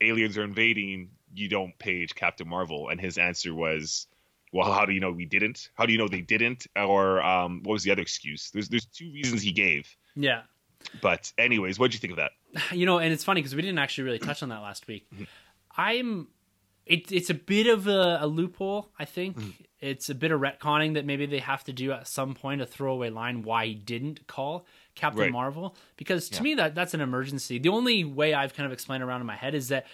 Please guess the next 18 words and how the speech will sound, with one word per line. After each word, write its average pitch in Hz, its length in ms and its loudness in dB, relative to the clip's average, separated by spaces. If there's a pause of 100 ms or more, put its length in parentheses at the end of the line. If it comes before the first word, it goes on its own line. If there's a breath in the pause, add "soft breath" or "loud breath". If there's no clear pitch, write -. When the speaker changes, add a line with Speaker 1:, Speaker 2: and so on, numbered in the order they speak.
(160 loud breath)
Speaker 2:
he's 180 240 0
assembled 151 560 0
this 123 240 -4
team, 190 400 -2 (500)
Speaker 1:
Mm-hmm. 113 360 -2
Speaker 2:
and 143 240 2
the 156 140 -2
alien 185 240 0
invasion 135 500 0
actually 123 300 0
doesn't 123 260 -4
happen 117 420 -2
until 113 300 -6
the 110 100 -6
team 123 280 -6
is 110 120 -10
assembled. 117 520 -6 (560 soft breath)
Speaker 1:
Right. 101 260 4